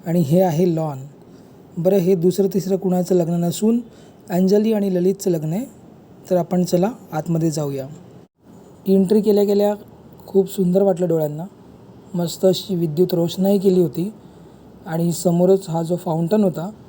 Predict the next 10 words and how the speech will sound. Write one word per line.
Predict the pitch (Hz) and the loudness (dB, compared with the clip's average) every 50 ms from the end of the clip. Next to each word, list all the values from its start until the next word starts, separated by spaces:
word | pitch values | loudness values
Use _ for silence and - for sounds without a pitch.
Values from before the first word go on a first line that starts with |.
| - _ _ _ - - - - - - - - - - | -20 _ _ _ -20 -20 -20 -20 -20 -20 -20 -16 -8 -4
त्याला | 170 170 190 | -2 0 0
पाहून | 180 - 202 190 190 | 0 2 2 2 2
खूप | 170 - 202 185 - - - | 2 0 -4 -4 -4 -6 -2
छान | - 196 202 | 0 2 2
वाटलं. | 202 175 156 - 156 160 208 - - - - - - - - - - - - - - - | 2 0 0 -2 -4 -6 -6 -8 -12 -20 -20 -20 -20 -20 -20 -20 -20 -20 -20 -20 -8 -8
असा | 160 151 - 170 175 175 175 170 | -6 -2 0 2 4 4 4 2
दिवसभराचा | 156 170 170 180 185 170 185 170 165 160 180 180 170 | 2 2 2 2 2 0 -2 -4 -2 -2 -4 -4 -4
थकवा | - 156 - 180 180 | -6 -4 -2 0 0
निघून | 175 170 147 151 156 | 0 -2 -2 -4 -4
गेला. | 147 139 139 139 | -6 -6 -10 -12